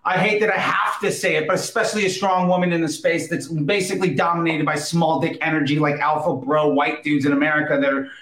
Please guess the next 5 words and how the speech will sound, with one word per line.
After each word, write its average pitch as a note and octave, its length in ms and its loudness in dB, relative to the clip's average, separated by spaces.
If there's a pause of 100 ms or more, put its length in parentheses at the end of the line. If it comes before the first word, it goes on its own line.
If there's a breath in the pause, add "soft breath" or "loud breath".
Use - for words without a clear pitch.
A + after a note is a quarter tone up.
(120 loud breath)
complete G3+ 500 0
just - 320 -4
garbage D#3 540 0
people. C3+ 420 -2 (680 soft breath)
Um, E3+ 720 0